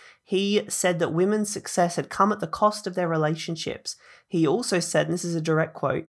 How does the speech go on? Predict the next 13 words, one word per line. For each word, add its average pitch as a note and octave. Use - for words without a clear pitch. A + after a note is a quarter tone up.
"The E3
more F3+
women A3+
achieve F#3+
in F3+
their E3+
careers, E3
the E3
higher E3
their D#3+
chances D#3
of D#3
divorce." C3+